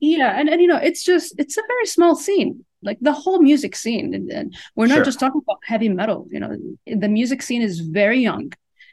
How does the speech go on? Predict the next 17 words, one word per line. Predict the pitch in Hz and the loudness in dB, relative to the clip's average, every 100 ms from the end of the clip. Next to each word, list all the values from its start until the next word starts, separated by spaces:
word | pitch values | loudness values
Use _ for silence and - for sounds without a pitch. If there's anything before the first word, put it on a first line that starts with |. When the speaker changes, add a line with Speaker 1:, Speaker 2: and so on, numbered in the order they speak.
| _ - | _ -4
Speaker 1:
in | 190 | -4
Saudi. | - 180 175 196 | -2 -2 -2 -2
Everybody | 247 247 240 | 0 2 4
knows | 220 196 175 | 2 2 0
everybody, | 170 160 151 - 180 214 | -4 -6 -12 -12 -4 -4
even | 220 | 0
if | 220 202 | -2 -2
it's | - - | -10 -8
from | 180 - - _ _ _ - | -8 -8 -12 _ _ _ -10
different | 190 190 | -6 -6
genres. | 180 - - - - _ | -6 -8 -10 -14 -20 _
Speaker 2:
Right. | - 95 - _ _ _ _ _ _ | 0 2 0 _ _ _ _ _ _
What | 135 175 | 6 6
are | |
the | 202 | 4
genres | 175 151 151 151 143 123 - | 2 4 4 4 4 4 2
that | 113 - | 0 0